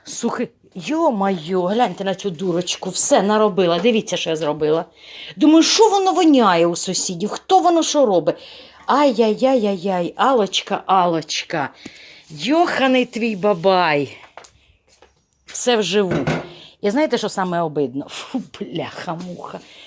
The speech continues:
Пішла, поставила масло, фу, гляньте, що робиться. Поставила масло розтоплювати і пішла, блін, прання закидати у машинку. Ну, немає ума, дурепа, дурепа. І твою мать.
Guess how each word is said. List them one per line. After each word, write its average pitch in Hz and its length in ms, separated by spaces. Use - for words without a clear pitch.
Пішла, 247 540
поставила 226 560
масло, 254 520
фу, 220 80
гляньте, 190 280
що 175 160
робиться. 160 400
Поставила 214 580
масло 294 500
розтоплювати 254 880
і 277 120
пішла, 277 680
блін, 254 580
прання 262 460
закидати 190 480
у 190 40
машинку. 190 540
Ну, 285 140
немає 302 520
ума, 190 300
дурепа, 254 800
дурепа. 220 600
І - 80
твою 302 320
мать. 294 180